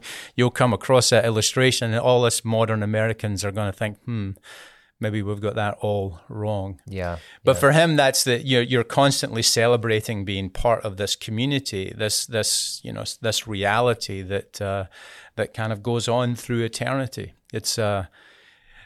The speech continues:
Speaker 1: we read lots of good books in the Faith and Work Intensive,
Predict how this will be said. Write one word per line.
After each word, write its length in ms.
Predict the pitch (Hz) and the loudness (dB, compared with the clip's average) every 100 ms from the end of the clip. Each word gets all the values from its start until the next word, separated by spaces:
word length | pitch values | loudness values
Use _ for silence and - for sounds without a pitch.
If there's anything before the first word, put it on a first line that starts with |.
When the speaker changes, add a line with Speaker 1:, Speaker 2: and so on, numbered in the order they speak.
| _ _ _ _ _ - | _ _ _ _ _ 2
Speaker 1:
we 200 | 151 156 | 4 6
read 200 | 151 123 | 4 4
lots 300 | 127 143 143 | 6 6 4
of 60 | |
good 180 | 127 123 | 2 4
books 240 | 127 147 | 4 4
in 80 | 131 | 2
the 80 | 113 | 2
Faith 260 | 110 123 117 | 2 0 2
and 140 | 113 | 0
Work 180 | 113 107 | 0 0
Intensive, 600 | 98 113 110 - 131 117 | -2 0 0 2 -2 -4